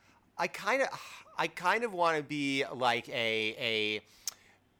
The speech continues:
I like the idea of, I kind of like the idea of being, like, an ambassador.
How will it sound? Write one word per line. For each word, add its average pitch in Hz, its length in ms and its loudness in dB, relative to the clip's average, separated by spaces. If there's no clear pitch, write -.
I 170 80 4
like 214 140 2
the 277 100 4
idea 190 280 0
of, 180 160 -4
I 170 100 4
kind 240 280 0
of 415 140 -2
like 165 220 4
the 196 100 2
idea 127 400 -2
of 135 180 -6
being, 107 320 -10
like, 147 160 4
an 185 80 0
ambassador. 156 1200 0